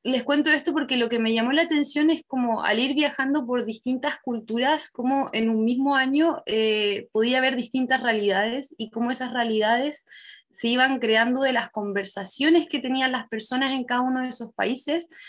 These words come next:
y de los, eh, futuros colectivos que imaginaban. Y así se podía ver una realidad muy distinta en un país como España, o como Irán, como Sri Lanka,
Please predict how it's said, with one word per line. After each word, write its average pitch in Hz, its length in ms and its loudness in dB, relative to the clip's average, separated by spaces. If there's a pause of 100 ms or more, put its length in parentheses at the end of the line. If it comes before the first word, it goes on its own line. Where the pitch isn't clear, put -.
(200)
y 262 220 4
de 277 160 2
los, 254 160 0
eh, 208 340 2
futuros 247 360 -2
colectivos 247 520 0
que - 120 -8
imaginaban. 220 640 0 (400)
Y 220 260 0
así 220 260 -2
se 240 120 -2
podía 226 240 4
ver 240 120 4
una 240 160 4
realidad 214 480 4
muy 233 300 2
distinta 240 720 0
en 220 120 -2
un 208 100 -4
país 202 220 -4
como 196 180 -8
España, 247 640 0
o 214 80 0
como 185 220 -4
Irán, 233 720 2
como 175 260 -6
Sri 180 300 -4
Lanka, 226 680 0